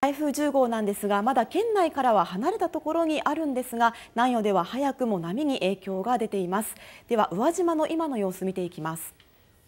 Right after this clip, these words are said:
えー、宇和島市内、まだ青空も見えて晴れてはいますが、この後午後は雨が降りやすくなりそうです。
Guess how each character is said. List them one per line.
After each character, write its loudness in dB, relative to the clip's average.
え -6
ー、 -2
宇 -2
和 2
島 2
市 -2
内、 2
ま 0
だ 4
青 2
空 0
も 0
見 0
え -2
て 0
晴 -2
れ 2
て -4
は 0
い -6
ま -4
す -8
が、 2
こ -4
の 2
後 0
午 0
後 2
は 2
雨 -2
が -4
降 -8
り -2
や -2
す -12
く -2
な -2
り -4
そ -2
う 0
で 6
す。 -8